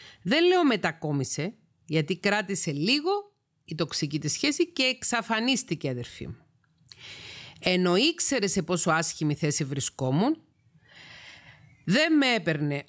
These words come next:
ούτε ένα τηλέφωνο, δεν έδειξε ελάχιστη ενσυναίσθηση. Άρα όσο εσύ ήσουν δυνατή και λαμπερή, ήσουν αυτή που πήγε στο πανεπιστήμιο, ήσουν αυτή που παντρεύτηκε στον φαινομενικά καλό άνδρα, είχες μια επιτυχημένη οικογένεια,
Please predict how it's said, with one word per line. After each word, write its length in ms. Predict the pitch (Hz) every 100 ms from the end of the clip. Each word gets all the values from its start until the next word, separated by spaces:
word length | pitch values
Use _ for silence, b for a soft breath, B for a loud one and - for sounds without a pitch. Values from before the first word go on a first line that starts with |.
| _
ούτε 340 | 285 330 254
ένα 200 | 240 226
τηλέφωνο, 580 | 180 156 160 - 320 370 392 - _
δεν 320 | 151 185 277
έδειξε 500 | 226 262 302 - - 311 - _
ελάχιστη 720 | 214 196 175 208 247 202 226
ενσυναίσθηση. 920 | 208 202 156 135 123 - 117 - - _ 208
Άρα 140 | 226 233
όσο 180 | 233 226
εσύ 160 | 190
ήσουν 240 | 226 247 202
δυνατή 420 | 226 175 135 226
και 160 | 214
λαμπερή, 880 | 233 214 165 147 139 160 240 247 240 233
ήσουν 260 | - 226
αυτή 240 | 170 - 180
που 100 | 175
πήγε 180 | 196
στο 160 | 196 208
πανεπιστήμιο, 920 | 196 180 131 - - 262 262 262 254 254 254 247 151
ήσουν 300 | 196 233 196
αυτή 240 | 170 190
που 100 | 190
παντρεύτηκε 600 | 190 165 165 - 190 175
στον 340 | - 190 175
φαινομενικά 720 | 147 - 202 185 175 170 160 185
καλό 340 | - 170 175
άνδρα, 520 | 156 156 247 226 262 254 262 254 214
είχες 300 | 196 220 180
μια 140 | 202
επιτυχημένη 880 | 208 214 175 196 202 180 190 220 208
οικογένεια, 800 | 196 170 165 147 202 285 311 320